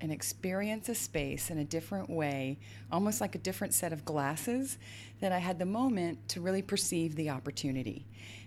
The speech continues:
And so in that moment, I realized that there was shade, be-, and it was the middle of July. And secondly, I was the only person out there. And the third is, it was so wide, I thought,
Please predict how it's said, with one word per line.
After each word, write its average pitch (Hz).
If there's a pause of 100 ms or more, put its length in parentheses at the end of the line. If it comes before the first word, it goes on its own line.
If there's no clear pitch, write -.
(140)
And 170
so 160
in 202
that 233
moment, 226 (340)
I 180
realized 175 (100)
that 185
there 165 (160)
was 185
shade, 170 (320)
be-, 170
and 160
it 160
was 175
the 175
middle 156
of 165
July. 156 (400)
And 170
secondly, 220
I 175
was 165
the -
only 165
person 180
out 147
there. 226 (480)
And 165
the 170
third 320
is, 160
it 185
was 190
so 175
wide, 208
I 170
thought, 165